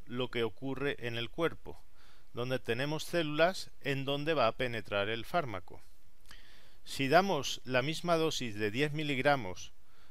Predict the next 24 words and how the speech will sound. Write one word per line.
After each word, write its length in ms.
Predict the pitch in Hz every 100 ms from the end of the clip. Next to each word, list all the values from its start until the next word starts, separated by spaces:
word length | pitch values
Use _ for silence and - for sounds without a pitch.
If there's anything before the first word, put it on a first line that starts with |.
| -
pero 280 | - 120 113
gran 260 | 131 170 170
parte 320 | 175 165 156
del 160 | 143 127
fármaco 480 | 160 147 117 104
ha 60 | 117
entrado 240 | 131 151
en 80 | 147
las 100 | 131
células, 520 | - 143 127 143 - - - - - - -
la 240 | 127 127
concentración 680 | 123 117 123 107 107 160 156
que 160 | 120 113
vamos 320 | 147 156 156
a 40 |
medir 440 | 143 139 160 170 - - - - - - -
cuando 360 | 127 117 110
ya 380 | 110 117 135 -
se 240 | - - 120
haya 220 | 127 131
distribuido 580 | 131 - 131 135 123 98
todo 240 | 131 143
el 80 | 147
fármaco, 560 | - 135 131 - 160